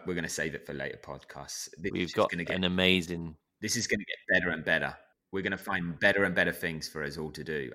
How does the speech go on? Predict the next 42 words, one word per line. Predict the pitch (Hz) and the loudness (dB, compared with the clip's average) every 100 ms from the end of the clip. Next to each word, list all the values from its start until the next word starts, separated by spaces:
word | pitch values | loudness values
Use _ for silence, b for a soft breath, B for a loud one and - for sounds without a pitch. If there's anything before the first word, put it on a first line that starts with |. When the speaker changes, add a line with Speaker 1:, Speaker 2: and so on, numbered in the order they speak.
| - | -2
Speaker 1:
And, | 92 90 | -2 0
and | 110 | 0
guys, | 98 107 85 - - | 4 4 4 0 -2
literally, | 104 - - 90 87 - b b b | -2 -2 -2 -2 -2 -8 b b b
if | - 101 | -6 0
you're | 110 | 4
listening | 107 107 - 101 90 | 4 4 2 -2 -4
to | 87 | -4
this | 85 | -6
podcast, | - 82 - 78 76 - - _ - | -6 -6 -4 -4 -4 -6 -12 _ -4
um, | 85 78 78 - _ - | -2 -2 -6 -14 _ -10
if | - | -2
you | 113 | 0
come | 127 123 | 2 2
up | 110 | 2
with | 104 - | 0 2
any | 113 107 | 2 4
ideas | 101 90 98 90 | 2 2 0 0
of | 87 | -4
stuff | - 85 | -4 -4
you | 90 90 | -4 -4
want | 85 82 | -2 -2
us | 80 | -4
to | - | -6
try, | - 87 82 71 65 _ _ _ _ _ | -6 -2 0 -2 -6 _ _ _ _ _
this | 104 123 | -2 0
is | 113 | 0
what | 117 | 0
it's | 101 - | 0 -2
about. | 90 92 71 - _ | -4 -4 -6 -10 _
We're | 95 | -12
trying | 95 113 104 95 95 | -6 -4 -4 -4 0
new | 98 98 | 0 -2
things. | - 95 73 69 76 - | -2 -4 -4 -8 -14 -14
This | - - | -12 -12
is | 87 | -10
the | 87 | -8
new | 85 90 92 92 | -6 -6 -8 -8
chapter | - 95 - 78 | -6 -6 -6 -12
of | 71 | -8
our | 71 73 | -6 -4
lives. | 69 65 67 - - | -6 -8 -12 -16 -20